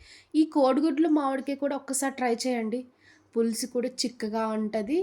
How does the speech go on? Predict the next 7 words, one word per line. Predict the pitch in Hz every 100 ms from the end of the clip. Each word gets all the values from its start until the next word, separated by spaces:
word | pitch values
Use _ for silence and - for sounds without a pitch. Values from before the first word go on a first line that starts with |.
| 285
ఇలా | 208 214
మామిడికాయ | 208 196 202 208 233 220
వేసుకొని | 214 214 - 214 208
కలుపుకొని | 202 196 190 - 214 214
తింటే | 202 202 190
వేడివేడి | 202 190 185 196 208
అన్నంలో | 196 190 196